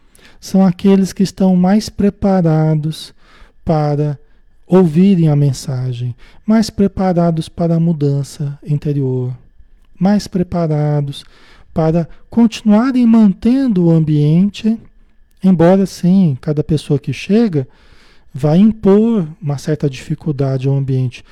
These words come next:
mas não é uma dificuldade tão grande. Não é? Não é uma dificuldade tão grande, porque já se trata de uma pessoa que já vem se preparando, que a dor já vem trabalhando aquela pessoa,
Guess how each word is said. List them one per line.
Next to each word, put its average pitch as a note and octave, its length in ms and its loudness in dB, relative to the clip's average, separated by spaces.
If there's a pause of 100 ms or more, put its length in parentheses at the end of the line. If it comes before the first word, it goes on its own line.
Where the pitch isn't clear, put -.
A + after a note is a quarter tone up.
(280)
mas D3+ 220 2
não D#3+ 180 4
é D#3 40 4
uma E3 180 4
dificuldade D3+ 680 -2
tão D#3+ 320 -2
grande. C#3 600 -4 (2250)
Não A#2+ 140 -4
é? E3+ 200 -4 (220)
Não C#3+ 140 0
é E3 40 4
uma G3 140 4
dificuldade C3+ 560 -4
tão C#3 220 -2
grande, B2+ 420 -4 (400)
porque D#3 300 0
já D#3 180 2
se - 160 -6
trata F3+ 400 0
de D#3+ 80 -2
uma D#3+ 140 2
pessoa G3+ 600 0
que - 160 -4
já F3+ 180 0
vem B3 400 2
se - 220 -6
preparando, C#3+ 1000 -2 (720)
que F#3 60 2
a F3 80 2
dor G#3 480 4
já F3 160 0
vem F3 200 2
trabalhando D#3 640 0
aquela D3 300 -2
pessoa, D3 800 -4